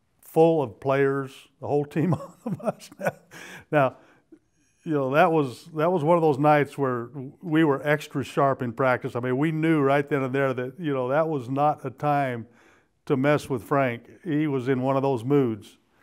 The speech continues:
Uh, but that was typical of him. He, you know, he just didn't have much patience for incompetency,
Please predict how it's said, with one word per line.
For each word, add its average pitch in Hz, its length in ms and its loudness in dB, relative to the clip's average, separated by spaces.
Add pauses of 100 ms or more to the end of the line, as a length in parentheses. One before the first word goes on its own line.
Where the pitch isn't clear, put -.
(420)
Uh, 117 520 -2
but 139 160 -2
that 170 180 8
was 165 160 2
typical 170 500 0
of 113 60 -6
him. 107 240 -8
He, 170 280 -2
you 165 120 -2
know, 135 140 0
he 151 180 -4
just 165 240 -8
didn't 165 220 0
have 160 280 0
much 165 500 -4
patience 120 800 -6 (840)
for 135 140 -4
incompetency, 151 840 -2